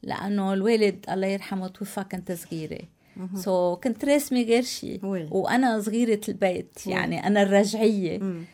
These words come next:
Speaker 1: So، كل أولاد أخواتي قدي، إذا
Speaker 2: مهم.
Speaker 1: بدك. So، كان عندي طموح فوت شي domain ميديكال، لأنه
Speaker 2: وي.
Speaker 1: علاماتي بتخولني
Speaker 2: وي.
Speaker 1: أو هيدا.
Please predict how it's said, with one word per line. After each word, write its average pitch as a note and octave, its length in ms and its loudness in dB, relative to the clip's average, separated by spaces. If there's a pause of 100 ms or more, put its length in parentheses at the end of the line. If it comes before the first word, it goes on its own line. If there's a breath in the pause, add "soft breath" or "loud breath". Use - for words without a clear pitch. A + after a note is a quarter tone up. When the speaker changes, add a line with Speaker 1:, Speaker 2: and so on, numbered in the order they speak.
(220 soft breath)
Speaker 1:
So، - 160 -4
كل F#3+ 360 4
أولاد C4 400 4
أخواتي C#4 480 4
قدي، F#3 460 0 (200)
إذا G3+ 160 -2
Speaker 2:
مهم. A3+ 120 0
Speaker 1:
بدك. - 280 -12 (440 soft breath)
So، C#4+ 40 4
كان E4 200 2
عندي F#4 280 4
طموح C#4+ 520 4
فوت C#4 460 2
شي B3 380 2
domain A#3 380 6
ميديكال، G#3+ 760 2
لأنه F#3 400 -2
Speaker 2:
وي. E3+ 60 -2
Speaker 1:
علاماتي G3 480 0
بتخولني G3+ 1000 2
Speaker 2:
وي. G3+ 80 0
Speaker 1:
أو F3+ 300 -4
هيدا. - 360 -6